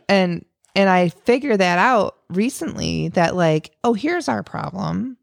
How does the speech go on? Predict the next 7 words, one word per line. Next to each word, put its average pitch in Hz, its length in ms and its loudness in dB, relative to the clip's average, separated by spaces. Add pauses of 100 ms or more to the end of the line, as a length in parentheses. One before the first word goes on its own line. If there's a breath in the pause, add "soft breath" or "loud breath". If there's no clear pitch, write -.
(400)
Like, 214 220 -2
here's 294 540 0
why 185 300 2
the 170 80 0
passion 151 460 0
is 202 120 2
different. 254 480 -2